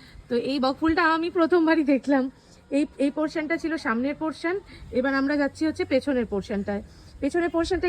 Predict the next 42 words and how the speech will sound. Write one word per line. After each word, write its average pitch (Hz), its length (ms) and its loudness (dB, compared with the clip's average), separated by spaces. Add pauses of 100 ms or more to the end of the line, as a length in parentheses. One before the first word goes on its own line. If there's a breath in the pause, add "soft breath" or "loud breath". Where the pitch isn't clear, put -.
একটু - 240 0
নোংরা 339 300 4
হয়ে 349 160 2
পড়ে 320 200 4
আছে, 302 260 2 (380 loud breath)
কারণ 285 220 2
এখানে 302 260 0
ছোট 294 220 2
আঙ্কেলরা 302 400 4
এখন 320 200 2
একাই 262 320 2
থাকে, 214 280 0 (100)
এটা 285 120 2
বাড়ির 262 260 4
এক্সটেন্ডেড 240 540 2
পার্টটা 208 320 -2
পুরো। 220 220 2 (540 loud breath)
তো 285 140 4
এখানে 302 280 4
ছোট 320 160 0
আঙ্কেলরা 302 400 0
এখন 311 200 -2
একাই 302 260 0
থাকে, 320 260 0
আর 349 120 4
আমরা 302 280 4 (400 loud breath)
বাকি 269 320 2
যারা 311 200 4
আছি 311 120 0 (120)
সবাই 320 180 6 (100)
কলকাতায় 269 500 0
শিফট 269 180 -8
করে 233 240 2
গেছে, 214 200 -2 (240)
আর 262 140 0
ছোট 247 180 -2
আঙ্কেলই 277 440 2
এই 269 100 -2
বাড়িটায় 220 300 2
থাকে 226 240 -2
এখন। 240 260 -2 (460 loud breath)
এইখানটা 330 400 4